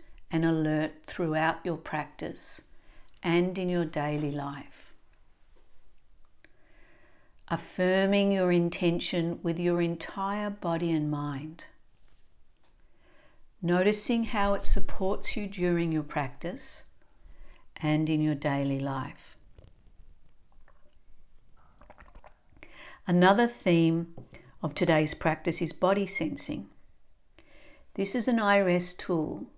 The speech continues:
that teaches you how to feel, welcome, and attend to the various sensations and flows of energy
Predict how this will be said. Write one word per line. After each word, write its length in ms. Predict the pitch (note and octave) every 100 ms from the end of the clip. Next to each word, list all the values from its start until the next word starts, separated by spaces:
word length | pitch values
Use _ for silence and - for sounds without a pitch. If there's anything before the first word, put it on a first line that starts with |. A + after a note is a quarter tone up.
| - - - - - -
that 180 | F#3+
teaches 540 | - A3+ A#3 - C4 -
you 140 | A3+
how 220 | - F3
to 120 | E3+ D#3+
feel, 640 | - E3 E3 E3+ B3+ D#4 - - - - - - - - - -
welcome, 640 | D3+ D3 D3 D#3 F#3+ C4 - - - - - - - -
and 220 | F3+ F3+
attend 720 | F3+ - - G#3+ D#3 D#3+ F#3 - - -
to 100 | -
the 140 | F#3 E3+
various 600 | F3 F#3 G#3 A#3 A#3 A#3
sensations 1160 | - G3+ G3 G3 F3 E3 E3+ - D#3+ D#3+ D#3+ - E3+
and 200 | D#3 D3+
flows 600 | - D#3 D#3 D3+ D3+ -
of 180 | - -
energy 680 | - D#3 E3 D#3 - -